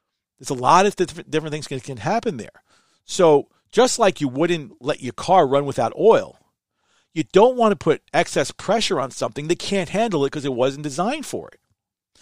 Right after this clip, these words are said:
Now, now that we're on to that part of it, let's look at what happens when we're drawing back, okay? So now you've got your front shoulder sucked in, you're bringing that rear shoulder in, and a lot of people, they try to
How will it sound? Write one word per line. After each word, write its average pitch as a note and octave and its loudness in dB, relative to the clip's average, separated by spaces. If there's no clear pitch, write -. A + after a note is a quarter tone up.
Now, F3 2
now D3 -2
that A3+ 2
we're C4 2
on C4 2
to A3 2
that A#3 4
part B2 4
of F#2 -12
it, A2 -12
let's E3+ -2
look F#3 2
at C#3 6
what C#3+ 0
happens C#3 -2
when B2+ -6
we're C3 0
drawing D#3 -2
back, F3+ 0
okay? C3 -4
So C3 -10
now E3 2
you've G3 -4
got C#3 4
your G2 -14
front - -4
shoulder F#3 0
sucked - -2
in, C#3+ -4
you're G2+ -10
bringing E3 -6
that E3+ 0
rear D#3+ -2
shoulder C#3+ 0
in, A#2+ -2
and D3 -2
a C3+ -2
lot G#3 4
of D4+ 2
people, C3 -4
they B2+ -4
try D#3 -2
to G#3 -6